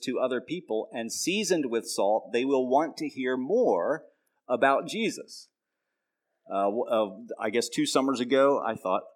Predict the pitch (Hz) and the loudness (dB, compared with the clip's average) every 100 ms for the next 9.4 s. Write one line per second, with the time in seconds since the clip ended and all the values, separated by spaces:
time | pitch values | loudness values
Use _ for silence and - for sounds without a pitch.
0 | _ _ _ _ _ 110 98 92 - 147 | _ _ _ _ _ -8 -6 -6 4 6
1 | 151 151 135 117 123 110 151 160 151 143 | 8 6 4 2 2 2 4 4 4 2
2 | 139 139 139 139 139 127 127 117 107 127 | 2 0 -2 -2 0 0 -2 -4 -4 -2
3 | 120 110 107 120 107 101 90 101 160 156 | 2 2 2 0 0 0 2 0 2 2
4 | 165 139 - 139 - 107 90 87 80 71 | 4 2 4 2 2 -2 -4 -10 -14 -14
5 | - - _ _ _ _ _ _ 95 92 | -20 -20 _ _ _ _ _ _ -12 -2
6 | 107 104 117 120 - 143 131 127 117 127 | 4 8 8 6 2 0 2 0 6 8
7 | 139 131 120 107 92 98 - 85 95 92 | 8 6 2 2 2 2 0 -4 -4 -4
8 | 98 90 92 90 _ _ - 87 90 92 | -8 -8 -12 -14 _ _ -6 -6 -4 -6
9 | 98 92 87 | 0 0 2